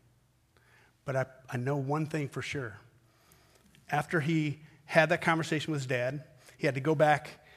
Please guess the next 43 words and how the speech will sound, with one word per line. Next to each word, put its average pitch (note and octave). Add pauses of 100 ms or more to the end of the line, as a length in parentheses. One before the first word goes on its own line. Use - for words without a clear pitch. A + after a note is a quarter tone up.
(240)
to E3
the C#3+
parking D#3
garage C3+
to, B2+ (160)
'cause C#3
he C3
couldn't D3+
remember C#3
exactly C3+
what C3
the C3
letters C#3+
were C#3
when C3
he C3
was A#2+ (380)
parked D3
'cause B2+
he C#3
was B2+
in C3
a A#2
panic. D3 (260)
His C3+
dad D#3
said, C#3
"Go D3+
back, D#3
find D3
that D3+
out. C#3+
We'll C3+
get C#3
a C#3+
tow D3+
truck C#3+
there, C#3+
da, C#3
da, C#3+
da, D3
da, C#3
da." C3